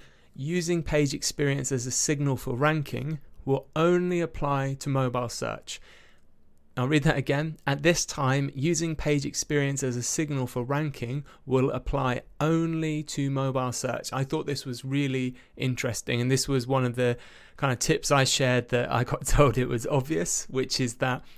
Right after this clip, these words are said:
in May twenty twenty-one, when Google is starting to integrate these, um, core vitals in their ranking algorithm, that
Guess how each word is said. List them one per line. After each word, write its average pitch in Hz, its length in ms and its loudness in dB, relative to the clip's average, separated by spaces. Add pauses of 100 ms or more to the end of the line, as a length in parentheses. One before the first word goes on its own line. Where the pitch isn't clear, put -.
(600)
in 139 380 2
May 135 320 4
twenty 131 240 0
twenty-one, 165 560 2
when 143 180 0
Google 131 500 -2
is 123 280 -2
starting 123 520 -2
to 131 120 -2
integrate 127 600 -2
these, 117 520 -4 (160)
um, 113 420 -6
core 135 240 0
vitals 123 440 0
in 117 160 -6
their 117 180 -4
ranking 156 380 0
algorithm, 131 460 0
that 120 220 0